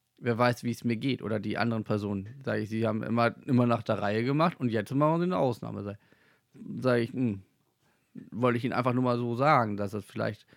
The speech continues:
sollten Sie vielleicht erstmal f-, fragen, ob's bei den anderen, ist das in Ordnung, dass ich die mitnehme, weil,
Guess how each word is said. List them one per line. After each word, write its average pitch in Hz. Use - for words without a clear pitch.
sollten 113
Sie 113
vielleicht 113
erstmal 107
f-, -
fragen, 127
ob's -
bei 120
den 131
anderen, 135
ist 139
das 143
in 139
Ordnung, 143
dass 123
ich 120
die 123
mitnehme, 123
weil, 120